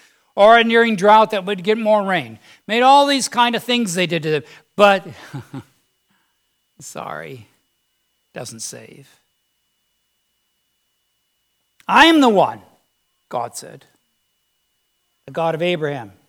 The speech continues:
and of Isaac, and of Jacob. That's who I am.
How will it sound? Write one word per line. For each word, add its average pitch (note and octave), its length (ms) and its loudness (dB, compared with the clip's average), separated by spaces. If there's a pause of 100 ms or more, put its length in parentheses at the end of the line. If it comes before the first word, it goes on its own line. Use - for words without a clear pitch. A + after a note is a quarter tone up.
(160)
and D3+ 80 -20
of A#2 80 -16
Isaac, B2 600 -12
and A#2+ 140 -20
of A2 120 -20
Jacob. B2 400 -20 (360)
That's D#3+ 260 -6
who E3 160 -12
I A#2+ 120 -14
am. G#2 340 -20